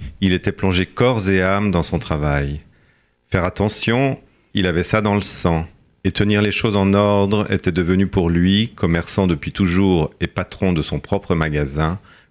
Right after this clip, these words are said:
une seconde nature. Mais quand il avait quitté son échoppe du Pletzel, le quartier juif de Paris, pour s'établir dans un vaste local sur les grands boulevards, avec déjà à l'époque plusieurs employés, dont une personne spécialement pour la comptabilité,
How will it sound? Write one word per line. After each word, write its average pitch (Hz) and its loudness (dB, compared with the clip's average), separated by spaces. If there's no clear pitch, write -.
une 92 0
seconde 95 0
nature. 67 -4
Mais 87 -2
quand 165 -2
il 165 4
avait 104 2
quitté - -2
son 104 0
échoppe 107 0
du 85 -2
Pletzel, 87 -2
le 85 0
quartier - -4
juif 95 0
de 87 0
Paris, 87 -2
pour 85 -2
s'établir 95 0
dans 85 2
un 82 2
vaste 101 -2
local 90 0
sur 82 -2
les 78 2
grands 78 0
boulevards, 78 0
avec 101 -4
déjà 123 2
à 143 2
l'époque 107 0
plusieurs 131 0
employés, 92 2
dont 95 0
une 85 -2
personne 85 -4
spécialement 98 0
pour 82 -2
la 76 2
comptabilité, 78 -4